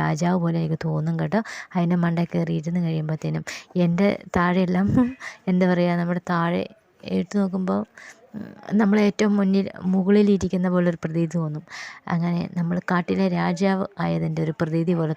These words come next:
തോന്നി കേട്ടോ. അതുതന്നെ ഞാൻ പയ്യെ, ഏ, എന്താ പറയുക, ഇങ്ങനത്തെ, ഇങ്ങനെ ഈ ഇറക്കമാവുകൊണ്ട് ഇപ്പോൾ എവിടെയും ചവിട്ടിക്കഴിഞ്ഞാൽ അങ്ങ് തെന്നി അടിച്ച് അങ്ങ് പോകും കേട്ടോ. അതുകൊണ്ട് ഞാൻ നമ്മുടെ കാല് കൊണ്ട് പയ്യെ അതൊന്ന് ചവിട്ടി നിരപ്പാക്കി ഉറപ്പിച്ച് അങ്ങനെയൊക്കെ വെച്ചു കേട്ടോ.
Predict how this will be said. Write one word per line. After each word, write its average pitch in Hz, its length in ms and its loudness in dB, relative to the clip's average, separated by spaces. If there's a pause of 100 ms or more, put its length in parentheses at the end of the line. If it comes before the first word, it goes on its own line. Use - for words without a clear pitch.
തോന്നി 151 260 -2
കേട്ടോ. 190 160 -2 (400)
അതുതന്നെ 202 280 4 (120)
ഞാൻ 180 180 0
പയ്യെ, 175 340 0 (300)
ഏ, - 20 0 (720)
എന്താ 196 180 4
പറയുക, 180 180 2 (380)
ഇങ്ങനത്തെ, 202 300 2 (160)
ഇങ്ങനെ 220 220 2 (1000)
ഈ - 20 2 (320)
ഇറക്കമാവുകൊണ്ട് 220 760 2
ഇപ്പോൾ - 500 -2
എവിടെയും 214 320 2
ചവിട്ടിക്കഴിഞ്ഞാൽ 190 580 2
അങ്ങ് 185 180 0
തെന്നി 180 360 2
അടിച്ച് 165 260 -4
അങ്ങ് 165 180 -4
പോകും 151 220 0
കേട്ടോ. 151 140 -2
അതുകൊണ്ട് 160 180 -2 (100)
ഞാൻ 165 180 0 (500)
നമ്മുടെ 202 280 0
കാല് 185 340 4
കൊണ്ട് 196 220 2
പയ്യെ 185 200 2
അതൊന്ന് 180 280 -2
ചവിട്ടി 170 380 -2 (100)
നിരപ്പാക്കി 170 560 -2 (380)
ഉറപ്പിച്ച് 170 500 -2 (140)
അങ്ങനെയൊക്കെ 190 340 0
വെച്ചു 170 160 -4
കേട്ടോ. 165 160 -4